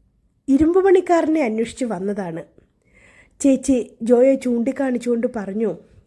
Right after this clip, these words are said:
"ഇവർ ഇരുമ്പുപണിക്കാരനാണ്. എന്താണ് ഇദ്ദേഹത്തെ കൊണ്ടുള്ള ആവശ്യം?" "ഈ കയ്യാമം നന്നാക്കണം. ഉല കത്തിക്കണമല്ലോ. കുറഞ്ഞത് ഒരു മണിക്കൂറെങ്കിലും വേണ്ടി വരും." "സാരമില്ല,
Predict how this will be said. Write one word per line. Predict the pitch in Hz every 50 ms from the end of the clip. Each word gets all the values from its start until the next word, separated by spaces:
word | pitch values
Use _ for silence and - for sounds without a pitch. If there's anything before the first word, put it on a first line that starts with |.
| _ 294
"ഇവർ | 339 359 381 - - 269
ഇരുമ്പുപണിക്കാരനാണ്. | 254 214 262 269 302 302 311 302 285 285 - 285 262 247 226 208 180 165 170 170 175 - _ _ _ _ _ _ _ _ _ _ _ _ _ _ _ _ _ _ _ _ -
എന്താണ് | 302 339 339 359 415 392 359 359 339 302 - -
ഇദ്ദേഹത്തെ | 262 240 220 269 285 277 277 302 294
കൊണ്ടുള്ള | 294 294 277 262 269 262 262
ആവശ്യം?" | 240 - 220 233 226 247 240 - 262 247 240 233 - _ _ _ _ _ _ _ _ _ _ _ _ _ _ _ _
"ഈ | 415 453 415 - -
കയ്യാമം | 254 226 220 220 247 285 302 302 302 320 285
നന്നാക്കണം. | 240 214 202 185 190 196 196 - 208 180 165 - - _ - _ _ _ - _ _ _ _ _ _ _ - _ -
ഉല | 311 330 339 392
കത്തിക്കണമല്ലോ. | - 285 - - - 247 - 254 254 247 254 240 233 233 233 233 233 233 233 _ _ _ _ _ _ _ _ _ _ _ _ _ _ _ _ _ _ _
കുറഞ്ഞത് | - 294 311 330 320 330 370 320 330
ഒരു | 277 277 320
മണിക്കൂറെങ്കിലും | 339 320 302 262 254 247 - 302 320 320 277 240 214 240 302 370 339
വേണ്ടി | 269 226 220 220 208 226
വരും." | 202 190 180 170 151 - - - - _ - - - - - - - - _ - _ _ _ _
"സാരമില്ല, | - - 294 294 294 302 294 294 269 262 254 247